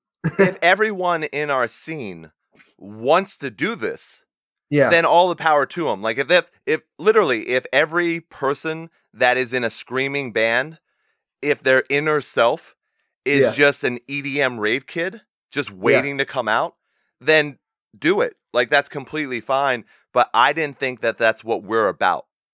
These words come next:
Speaker 2: Like, I
Speaker 1: No.
Speaker 2: certainly don't have an inner E D M, like, in my heart. I'm not like, "Oh, man, finally, the bands are
Speaker 1: Yeah.
Speaker 2: really doing what I wanna do."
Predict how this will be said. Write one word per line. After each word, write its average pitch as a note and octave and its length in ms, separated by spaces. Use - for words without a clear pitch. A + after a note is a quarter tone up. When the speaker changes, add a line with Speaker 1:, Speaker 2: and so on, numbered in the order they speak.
Speaker 2:
Like, A#2+ 180
I C3+ 160
Speaker 1:
No. - 100
Speaker 2:
certainly D3 300
don't B2+ 220
have A2+ 200
an G#2+ 120
inner A2 480
E B2+ 120
D A2 220
M, G#2 300
like, A2 200
in A#2 120
my G2+ 140
heart. G#2 340
I'm G#2+ 100
not A2 140
like, A2 160
"Oh, C3 160
man, B2 300
finally, A2 600
the A2 120
bands B2+ 340
are C#3+ 60
Speaker 1:
Yeah. A#2+ 80
Speaker 2:
really A#2+ 220
doing B2 300
what G#2+ 140
I A#2 140
wanna F#2 300
do." B1+ 280